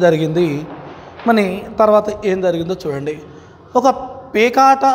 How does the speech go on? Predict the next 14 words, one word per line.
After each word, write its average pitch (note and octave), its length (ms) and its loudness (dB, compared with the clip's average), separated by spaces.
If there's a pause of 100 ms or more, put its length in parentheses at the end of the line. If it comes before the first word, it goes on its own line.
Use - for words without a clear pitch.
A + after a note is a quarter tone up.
(680)
కాదు G#3 320 2
మళ్ళా, F3+ 460 0 (800)
ఇంకా C#4 460 2 (180)
ఇంకే B3+ 340 0
ఆటైనా B3+ 680 2
గంతే. G#3 380 -4 (560)
క్రికెట్లో C#4+ 520 0
పాకిస్తాన్ A#3+ 720 0 (200)
అగర్చా A#3+ 460 2
గెలిస్తే G3 760 -2 (480)
పండగ C#4 360 2 (140)
చేసుకుంటారు. E3+ 580 -2 (680)
అమ్ముల D4 260 4
పొదలకెళ్ళి B3 760 0